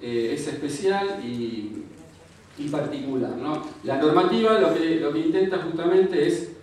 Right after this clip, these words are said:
poder contemplar, este, todos estos casos, ¿no? Bien,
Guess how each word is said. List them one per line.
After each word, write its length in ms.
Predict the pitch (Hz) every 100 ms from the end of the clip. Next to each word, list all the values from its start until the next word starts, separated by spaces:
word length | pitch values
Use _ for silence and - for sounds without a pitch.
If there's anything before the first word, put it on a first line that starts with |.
| -
poder 180 | 143 147
contemplar, 800 | 151 147 147 151 175 175 180 -
este, 440 | 127 123 123 117
todos 300 | 113 131 131
estos 240 | 127 123 127
casos, 380 | - - - 123
¿no? 160 | 156 160 - - - - - - - - -
Bien, 500 | 147 - - -